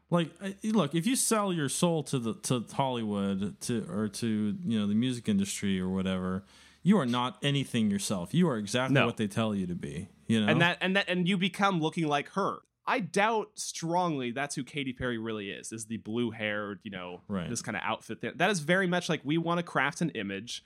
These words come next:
Speaker 2: We want you to be this character. Like, we're gonna make you into this character. Like, this is gonna be your new thing."
Speaker 1: And do, does she really write all her own songs and come up with all her own music?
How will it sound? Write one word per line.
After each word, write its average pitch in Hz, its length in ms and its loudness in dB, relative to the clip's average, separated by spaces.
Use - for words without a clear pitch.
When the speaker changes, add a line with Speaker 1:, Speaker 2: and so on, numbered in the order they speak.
Speaker 2:
We 135 80 2
want 139 180 0
you 131 80 2
to 127 60 0
be 120 300 2
this 113 320 -4
character. 113 680 -2
Like, 104 160 -10
we're 131 80 0
gonna 139 140 2
make 139 380 6
you 123 100 2
into 104 220 -2
this 98 180 -8
character. 90 460 -4
Like, 92 140 -6
this 127 120 -2
is 120 60 -4
gonna 113 160 0
be 110 80 0
your 104 80 2
new 101 240 0
thing." 90 440 -2
Speaker 1:
And 139 140 2
do, 151 120 2
does 143 200 2
she 180 180 2
really 156 280 0
write 143 220 0
all 139 180 -2
her 139 160 -2
own 135 160 -2
songs 127 420 -2
and 113 80 -4
come 123 140 -2
up 117 60 0
with 110 100 -4
all 113 140 0
her 110 80 0
own 110 120 4
music? 110 420 0